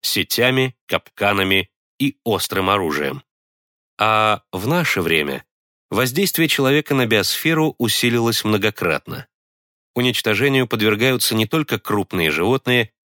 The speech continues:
но и мельчайшие существа. Гавайские острова большинству из нас кажутся раем. Биологи считают их столицей охраняемых видов растений и птиц.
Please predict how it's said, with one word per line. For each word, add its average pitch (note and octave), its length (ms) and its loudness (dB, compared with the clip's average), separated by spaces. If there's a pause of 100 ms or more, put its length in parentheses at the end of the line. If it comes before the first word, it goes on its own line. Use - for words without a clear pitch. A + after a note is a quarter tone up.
но C3 180 2
и D3+ 100 2
мельчайшие G2+ 760 0
существа. F2 680 -2 (960)
Гавайские F3 720 0
острова D3 520 -2
большинству A#2 560 0
из A#2 100 0
нас D#3+ 240 0
кажутся B2+ 520 -4
раем. D#2 500 -2 (580)
Биологи B2 480 2
считают B2+ 500 -2
их A#2 140 -2
столицей A#2+ 800 -2 (260)
охраняемых A#2 800 0
видов A#2 380 -2
растений G#2 640 0
и - 160 -8
птиц. - 520 -8